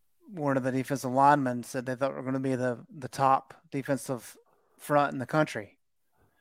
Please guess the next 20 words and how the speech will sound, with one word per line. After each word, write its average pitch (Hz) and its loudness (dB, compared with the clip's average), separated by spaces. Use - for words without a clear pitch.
So - -8
you 131 -4
hear 170 8
that 143 8
and 139 0
you 127 -2
kinda 143 4
wonder, 139 2
you 127 -2
know, 127 -4
in 123 -4
hindsight, 135 2
like, 135 -10
w-, 123 -16
where 165 6
did 147 -2
that 156 8
come 175 4
from? 113 -4
Where, 120 -8